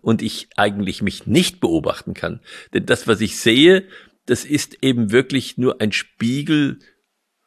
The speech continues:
meines physischen Selbst, aber auch meiner Gedanken. Weil die Gedanken mache ich mir eigentlich. Ob ich mich gut oder schlecht finde, das hängt nämlich mehr von meiner Laune ab, als von dem, was der Spiegel mir zeigt.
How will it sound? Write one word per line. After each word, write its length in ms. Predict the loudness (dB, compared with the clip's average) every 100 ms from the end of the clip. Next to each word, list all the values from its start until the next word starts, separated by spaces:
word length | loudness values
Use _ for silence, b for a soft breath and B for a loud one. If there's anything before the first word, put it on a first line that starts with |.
| _ _ _ -12
meines 920 | -6 -2 2 4 6 4 4 2 -2
physischen 680 | -4 2 4 4 0 0 0
Selbst, 600 | 2 2 2 0 -10 -16 _
aber 360 | -4 -2 -2 -2
auch 240 | -4 -2
meiner 280 | -2 0 -2
Gedanken. 760 | -2 0 0 0 -4 -6 -12 _ _ B B B B
Weil 120 | 0
die 120 | 2
Gedanken 460 | -2 0 -2 0 -2
mache 180 | 0 -2
ich 140 | -4
mir 120 | -4
eigentlich. 420 | -4 -6 -10 -4 0
Ob 120 | 0
ich 100 | 2
mich 220 | -2 0
gut 300 | 0 0 0
oder 160 | -2 0
schlecht 340 | 0 -2 -2
finde, 320 | -2 0 -2 B B B
das 160 | -6 -2
hängt 180 | -2 0
nämlich 240 | -2 0
mehr 160 | -2 0
von 140 | 0
meiner 240 | 0 0
Laune 360 | 2 4 4 2
ab, 220 | 0 0
als 340 | 0 0 -2 -14 -20 _ -2
von 200 | 0 2
dem, 220 | 2 2
was 120 | 0
der 100 | -2
Spiegel 320 | -2 -4 -2
mir 140 | -2 -2
zeigt. 380 | -2 -6 -10